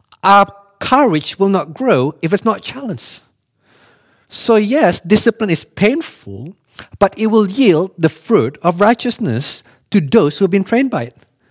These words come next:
So after God's discipline, what happens is we find ourselves stronger, fitter, kinder, more patient, more committed, more courageous.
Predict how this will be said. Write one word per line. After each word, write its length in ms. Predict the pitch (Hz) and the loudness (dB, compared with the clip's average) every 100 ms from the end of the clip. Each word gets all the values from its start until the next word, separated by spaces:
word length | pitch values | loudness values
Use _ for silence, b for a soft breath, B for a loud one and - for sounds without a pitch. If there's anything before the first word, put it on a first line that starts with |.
| b b b b | b b b b
So 200 | - 214 - | -2 -2 4
after 320 | 226 254 214 | 4 4 -2
God's 420 | 147 185 262 - | 0 0 0 0
discipline, 520 | 214 190 208 - 147 | -2 0 0 0 -2
what 100 | 170 | 0
happens 300 | 202 233 202 | 0 0 -2
is 40 | 185 | -2
we 100 | 185 | -4
find 540 | - - 190 233 254 | -4 -6 0 2 0
ourselves 500 | - 165 - 143 - | -2 -4 -2 -2 -2
stronger, 880 | - - - 131 147 156 123 95 87 B B B B | -10 -12 -10 -2 0 0 -2 -4 -8 B B B B
fitter, 960 | - - - - 139 131 - 104 87 - b b b _ | -18 -14 -10 0 0 0 -8 -8 -8 -14 b b b _
kinder, 840 | - 113 143 139 127 101 87 82 _ B B 131 | -4 -2 0 0 0 -6 -10 -14 _ B B -2
more 260 | 139 156 | 2 2
patient, 680 | 147 - 147 127 - 104 92 b b | -2 -2 -2 0 -6 -8 -10 b b
more 200 | 135 180 | 2 2
committed, 640 | - - 147 143 127 104 B B | 2 -4 0 2 2 0 B B
more 300 | 139 180 208 | 0 4 4
courageous. 760 | - - 147 131 113 - 101 | 2 0 0 0 -4 -10 -14